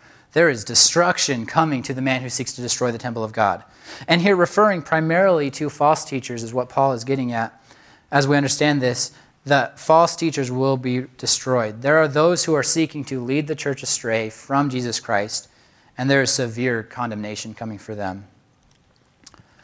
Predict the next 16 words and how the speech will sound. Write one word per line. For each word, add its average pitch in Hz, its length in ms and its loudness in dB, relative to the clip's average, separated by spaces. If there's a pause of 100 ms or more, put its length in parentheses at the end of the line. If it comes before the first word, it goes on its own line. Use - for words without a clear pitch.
(760)
Let 135 120 0
me 139 80 6
read 135 260 2
to 143 100 -4
you 127 240 2
again 131 260 0
in 120 120 -6
First, - 400 -2 (160)
in 131 120 -2
Second 139 380 0
Peter 123 300 -4
chapter, 127 640 -2
chapter 123 300 -4
two 113 380 -6 (1040)
on 123 140 0
this - 360 0